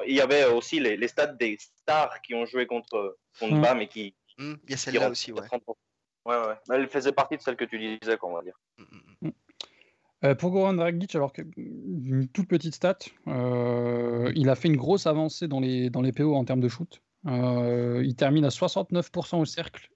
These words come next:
Speaker 2: et surtout quarante-neuf pour cent en mi-distance court. Euh, par rapport à, à la saison régulière, c'était assez fou, d'autant qu'il jouait des joueurs plus forts en face. Euh, et autre chose encore plus important, euh, il est quatre-vingt-dix-septième percentile, donc sur isolation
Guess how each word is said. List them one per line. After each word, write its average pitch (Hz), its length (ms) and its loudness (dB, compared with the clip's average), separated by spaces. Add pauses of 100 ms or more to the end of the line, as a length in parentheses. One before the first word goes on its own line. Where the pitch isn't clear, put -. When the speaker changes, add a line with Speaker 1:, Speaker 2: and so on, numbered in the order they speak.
Speaker 2:
et 151 60 -6
surtout 147 280 -4
quarante-neuf 175 520 0
pour 156 160 -10
cent 151 160 0
en 127 60 2
mi-distance 147 520 -2
court. - 320 -6 (540)
Euh, 117 440 0
par 127 140 0
rapport 135 300 4
à, 139 40 2
à 135 140 4
la 127 160 4
saison 139 220 0
régulière, 135 280 0
c'était - 120 -4
assez 127 160 -4
fou, 202 160 -6
d'autant 139 260 -2
qu'il - 240 -8
jouait 123 140 -2
des 120 400 -4
joueurs 127 200 -4
plus - 140 -6
forts 131 160 0
en 120 80 0
face. - 280 -4 (720)
Euh, 120 540 4 (100)
et 175 100 4
autre 175 240 2
chose 185 180 2
encore 151 220 0
plus 180 180 -6
important, 180 520 -4 (260)
euh, 127 280 -4
il 143 120 0
est 143 60 2
quatre-vingt-dix-septième 190 760 0
percentile, 165 640 0 (260)
donc 123 160 -6
sur - 160 -4
isolation 185 640 4